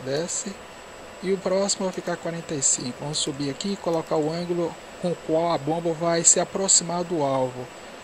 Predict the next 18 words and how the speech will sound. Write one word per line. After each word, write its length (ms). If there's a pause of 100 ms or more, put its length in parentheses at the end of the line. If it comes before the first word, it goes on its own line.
(160)
Uma 240
das 260
bombas 380
vai 140
se 140
aproximar 560
no 180
ângulo 300
dois 240
cinco 260
cinco. 500 (800)
Quase 260
na 100
nossa 280
frente, 440
praticamente, 800
né? 1600
Enter. 340